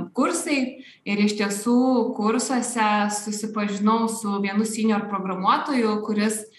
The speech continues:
kaip jo žodžiais tariant, a, pamačiau potencialą ir labai norėjosi padėti. A, nes iš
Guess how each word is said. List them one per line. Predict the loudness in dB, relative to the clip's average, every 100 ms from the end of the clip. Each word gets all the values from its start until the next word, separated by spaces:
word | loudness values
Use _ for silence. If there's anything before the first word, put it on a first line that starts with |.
| -20 _ -2
kaip | -2 -2 -6 -14 -20 -6
jo | 2 4 4
žodžiais | 2 2 0 -4
tariant, | -4 0 0 0 -4
a, | -4 -2 -2 -4
pamačiau | 0 0 2 0 -2
potencialą | -2 0 0 0 0 2 2 2 0
ir | 0
labai | -2 -4 -4
norėjosi | -4 -4 -4 -6 -6
padėti. | -4 0 0 -2 -8 -14 -16 -20 _
A, | -4 0
nes | 2 0
iš | -2